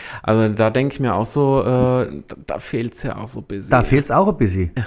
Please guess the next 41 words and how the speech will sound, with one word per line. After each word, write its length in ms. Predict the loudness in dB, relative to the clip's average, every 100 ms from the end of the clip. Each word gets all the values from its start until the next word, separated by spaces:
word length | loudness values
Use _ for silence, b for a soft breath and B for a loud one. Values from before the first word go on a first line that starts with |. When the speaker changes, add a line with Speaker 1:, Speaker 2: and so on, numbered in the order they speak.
| 2
Speaker 2:
ja? 100 | 4
Speaker 1:
auch 60 | 4
ein 40 |
bisschen 220 | 2 0 0
viel, 260 | 0 2
würd 80 | 4
Speaker 2:
Jetzt 120 | 4
Speaker 1:
ich 20 |
Speaker 2:
stell 140 | 6 6
Speaker 1:
sogar 100 | 6
Speaker 2:
dir, 60 |
Speaker 1:
sagen, 160 | 6 6
Speaker 2:
jetzt 100 | 4
Speaker 1:
ja. 40 | 6
Speaker 2:
stell 140 | 4
dir 60 | 4
doch 120 | 4
mal 160 | 2 2
vor, 420 | 4 4 4 -2 _ _
okay, 380 | 0 4 6 6
ich 260 | 2 0 2
hatte 200 | 4 4
letztes 340 | 4 2 2
Jahr 140 | 4 4
November 580 | 4 4 4 4 2 -2 -16
drei 280 | -2 2 4
Shows 500 | 4 4 4 4 -2
und 280 | -2 -2 -2
ein 320 | -6 -12 4
paar 180 | 6 6
Stadtführungen, 800 | 6 2 2 2 4 4 4 2
okay, 440 | 0 4 4 2 0
aber 160 | 0
stell 100 | 2
mal 60 | 2
vor, 160 | 2
ich 80 | 2
hätte 140 | 2 2
nichts 160 | -2
gehabt. 360 | 2 2 2 -4
Speaker 1:
Mhm. 200 | -6 -6